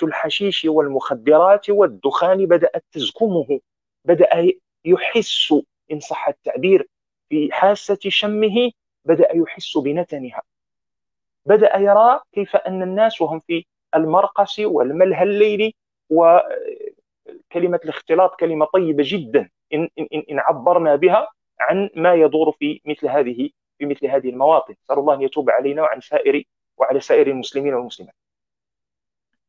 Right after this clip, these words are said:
فبدأ يرى أن الناس على الرغم من تعالي قهقهاتهم وضحكاتهم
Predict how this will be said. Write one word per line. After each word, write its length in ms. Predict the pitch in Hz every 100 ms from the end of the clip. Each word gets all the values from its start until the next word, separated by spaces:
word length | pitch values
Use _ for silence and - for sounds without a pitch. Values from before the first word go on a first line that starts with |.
| _ _ -
فبدأ 380 | 151 190 -
يرى 340 | 180 185 196 170 180
أن 180 | 165
الناس 420 | 156 156 185 147 -
على 440 | 143 156 151 156 - _ _ _ 147
الرغم 360 | - 202 160
من 300 | 160 147 147 - _ _ _ _ _ _ _ _
تعالي 560 | 170 147 196 190 165
قهقهاتهم 1200 | 147 170 - - - 165 170 - 151 160 156 277
وضحكاتهم 1000 | 107 120 - - 165 175 165 170 156 170